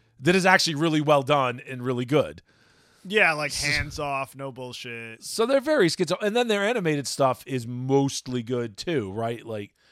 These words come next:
Speaker 1: oh, and then the Bo-, there's something like The Boys that's kinda in between, but it's more on the competent side, I'd say. It's got some
Speaker 2: Yeah.
Speaker 1: problems, but and then, like, the animated stuff has been pretty good. Like, Invincible,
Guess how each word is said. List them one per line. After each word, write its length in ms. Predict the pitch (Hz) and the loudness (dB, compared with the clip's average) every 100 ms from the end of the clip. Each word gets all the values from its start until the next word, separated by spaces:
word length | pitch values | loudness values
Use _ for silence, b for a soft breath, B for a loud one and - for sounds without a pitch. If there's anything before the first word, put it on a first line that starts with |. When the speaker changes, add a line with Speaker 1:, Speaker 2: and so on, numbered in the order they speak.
| - | -2
Speaker 1:
oh, 100 | 170 | 0
and 100 | 147 | 0
then 180 | 143 135 | -4 -6
the 60 | |
Bo-, 220 | - 170 180 | -6 -6 -2
there's 160 | 208 - | -2 -2
something 160 | 226 | -2
like 100 | 208 | -4
The 80 | 165 | -2
Boys 380 | 139 160 160 135 | -2 2 2 0
that's 160 | 135 | -6
kinda 320 | - 139 147 143 | -12 -10 -8 -8
in 100 | 139 | -10
between, 380 | 127 143 139 | -8 -6 -4
but 160 | 127 127 b b | -4 -6 b b
it's 160 | - | -10
more 160 | 311 214 | 0 2
on 80 | 151 | 2
the 60 | 139 | 0
competent 460 | 131 127 127 120 | -2 -2 -2 -6
side, 240 | 131 120 120 | -2 -2 -2
I'd 160 | 117 | -4
say. 240 | - 113 117 | -4 -4 -4
It's 120 | - | -6
got 220 | 139 120 | -8 -6
some 140 | 151 | -6
Speaker 2:
Yeah. 160 | 170 104 - - | -4 -6 -8 -10
Speaker 1:
problems, 500 | - 117 104 107 104 | -2 0 0 -6 -12
but 200 | 98 101 - b b b - | -12 -14 -14 b b b -12
and 160 | 143 | -4
then, 220 | 160 147 | -2 -2
like, 200 | 139 135 147 | -2 -4 -2
the 120 | 208 | -2
animated 260 | 330 214 | 0 -2
stuff 180 | 143 165 | -2 -2
has 80 | 147 | -4
been 100 | 160 | -6
pretty 180 | 147 156 | -4 -4
good. 120 | 151 | -4
Like, 100 | 101 | -6
Invincible, 640 | 110 131 147 143 143 139 | -6 -6 -6 -4 -2 -4